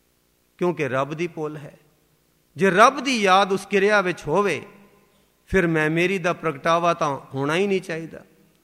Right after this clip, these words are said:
ਸੋ ਜੇਕਰ ਅਸੀਂ ਅਕਾਲ ਪੁਰਖ ਦੀ ਹਜ਼ੂਰੀ ਅਤੇ ਉਸ ਦੀ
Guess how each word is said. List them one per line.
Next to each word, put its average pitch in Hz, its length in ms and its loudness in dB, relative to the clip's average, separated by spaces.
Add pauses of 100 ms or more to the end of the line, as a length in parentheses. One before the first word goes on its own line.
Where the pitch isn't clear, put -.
(520)
ਸੋ 180 180 -2
ਜੇਕਰ 190 500 2
ਅਸੀਂ 165 240 -2
ਅਕਾਲ 151 340 0
ਪੁਰਖ 185 280 -4
ਦੀ 151 240 -4
ਹਜ਼ੂਰੀ 147 520 -4 (300)
ਅਤੇ 170 220 -2
ਉਸ 165 140 -2
ਦੀ 165 180 -8